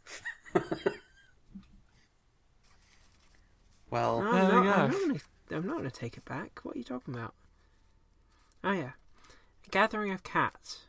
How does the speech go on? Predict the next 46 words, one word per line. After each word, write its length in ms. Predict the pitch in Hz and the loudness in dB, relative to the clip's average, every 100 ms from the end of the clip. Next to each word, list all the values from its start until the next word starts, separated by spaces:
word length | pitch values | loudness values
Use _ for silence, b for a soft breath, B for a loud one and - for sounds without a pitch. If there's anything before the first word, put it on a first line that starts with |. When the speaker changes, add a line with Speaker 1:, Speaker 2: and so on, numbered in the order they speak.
| _ _ - | _ _ -10
Speaker 2:
Ignore 400 | 143 139 160 180 | -8 -4 -2 -2
all 340 | - 175 196 - | -2 -2 -2 -2
energy 480 | 208 202 180 156 | -2 -2 -4 -4
and 160 | 147 139 | -4 -4
the 60 | 139 | -6
attack 320 | - 190 - | -4 -6 -6
costs 380 | - 151 - 127 | -6 -6 -6 -8
of 100 | 123 | -4
each 300 | 147 180 - | -4 -4 -6
of 140 | 151 | -6
your 120 | 151 | -6
Pokemon 480 | 139 156 156 143 131 | -4 -4 -4 -6 -8
in 100 | 127 | -8
play 280 | - 131 127 | -8 -6 -6
that 160 | - 143 | -6 -10
has 180 | 131 120 | -10 -10
the 140 | - 156 | -10 -12
Cataday 580 | - 202 - - 120 | -8 -8 -8 -8 -8
attack. 440 | 131 - - - - _ _ _ _ _ _ _ _ _ _ - | -10 -12 -12 -14 -20 _ _ _ _ _ _ _ _ _ _ -10
So 220 | - 160 | -4 -4
if 200 | 190 220 | -4 -6
you 80 | 220 | -6
keep 260 | - 202 | -6 -6
a 80 | 175 | -6
Persian 580 | - 165 160 - 123 120 | -4 -4 -4 -6 -8 -8
and 120 | 135 | -10
play 320 | 131 131 131 - | -6 -2 -2 -4
all 260 | 151 156 | -2 -2
of 160 | 147 - | -2 -6
the 60 | |
cat 320 | - - 151 - _ - | -8 -2 -2 -4 _ -8
ones, 520 | 131 120 120 - - _ _ | -6 -6 -8 -12 -18 _ _
you 80 | 139 | -14
can 160 | - 151 | -8 -2
now 140 | 180 | 0
make 220 | 185 165 | 0 -2
a 60 | 147 | -2
deck 340 | 135 147 - 131 | -2 -4 -4 -8
of 140 | - | -10
cats 460 | - 139 117 - - | -4 -2 -2 -8 -6
that 200 | 131 - | -6 -4
just, 320 | 127 - - | -8 -8 -10
it 160 | 139 131 | -10 -6
doesn't 340 | 131 123 - | -6 -6 -10
cost 340 | - - 123 - | -4 0 0 -2
shit 420 | - - 127 | -8 -6 -6